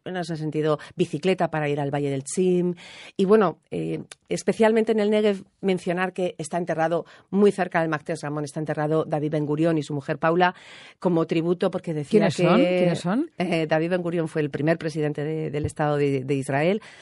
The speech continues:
Speaker 1: el que declaró la, la, la independencia hace setenta y un años,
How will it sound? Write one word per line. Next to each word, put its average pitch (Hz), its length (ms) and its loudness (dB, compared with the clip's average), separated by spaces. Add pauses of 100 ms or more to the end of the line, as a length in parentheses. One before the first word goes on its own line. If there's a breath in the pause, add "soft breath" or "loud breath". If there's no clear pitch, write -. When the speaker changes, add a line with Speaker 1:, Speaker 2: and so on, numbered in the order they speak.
(220 loud breath)
Speaker 1:
el - 60 -20
que 147 100 -2
declaró 143 300 -2
la, 160 240 0
la, 139 400 -4
la 156 100 -4
independencia 151 760 -4
hace 160 180 -8
setenta 156 320 -6
y 135 80 -4
un 151 100 -2
años, 180 300 0